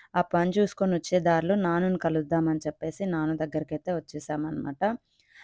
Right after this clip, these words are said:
నానుకు, ఆహ్, పంపించరన్నమాట.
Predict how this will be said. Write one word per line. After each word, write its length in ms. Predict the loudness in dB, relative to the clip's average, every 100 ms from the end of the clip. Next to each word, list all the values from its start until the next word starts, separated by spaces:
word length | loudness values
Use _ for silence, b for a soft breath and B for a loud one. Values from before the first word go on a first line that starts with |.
| b
నానుకు, 480 | 0 2 2 2 4 4 2 -2 -10 _ _ _ _ -2
ఆహ్, 480 | 0 2 2 0 -2 2
పంపించరన్నమాట. 920 | 2 4 2 4 4 4 2 2